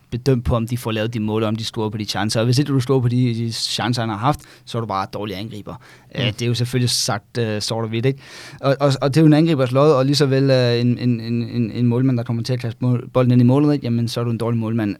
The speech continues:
Speaker 1: Øhm, men jeg synes, der, altså, han har virkelig, virkelig, virkelig arbejdet hårdt, øh, og så samtidig så har han også, øh, han har kommet til mange chancer, men det er jo klart, en, øh, en varm Morata, øh, så har han selvfølgelig også været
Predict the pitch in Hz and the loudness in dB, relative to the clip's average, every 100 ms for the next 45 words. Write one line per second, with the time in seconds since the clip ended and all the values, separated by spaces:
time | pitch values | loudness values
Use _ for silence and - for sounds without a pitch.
0 | 107 120 117 120 120 - 151 147 160 - | -4 -2 0 2 0 -2 0 2 2 4
1 | 185 175 - - _ - 131 147 147 - | 4 2 -4 -12 _ -14 -6 -6 -6 -8
2 | 131 135 120 135 123 123 117 131 117 110 | -4 -2 -2 -2 0 2 2 -2 -2 -6
3 | 127 123 117 120 127 120 110 - 113 117 | -4 -2 -4 -2 -2 -2 -4 0 0 0
4 | 101 120 170 - - - 120 117 107 117 | -2 0 0 -2 -10 -4 -2 -2 -4 -4
5 | 123 131 123 120 123 120 117 120 113 107 | -4 -2 -2 0 -2 -2 -4 -4 -4 -4
6 | 104 104 113 101 101 - 104 101 110 110 | -4 -4 -4 -4 -6 -8 -8 -6 -6 -6
7 | 107 110 107 110 104 107 101 104 110 107 | -6 -6 -4 -4 -4 -4 -6 -6 -6 -2
8 | 113 110 - - - 131 120 113 110 - | -2 -2 -8 -20 -14 -2 0 0 -2 -4
9 | 117 127 123 117 110 104 120 117 101 - | 0 2 4 2 2 -2 -2 -4 -6 -10
10 | - 107 104 - - 123 120 117 110 113 | -8 -6 -6 -8 -4 0 0 -2 -4 -6
11 | 113 110 110 110 101 | -6 -4 -4 -4 -4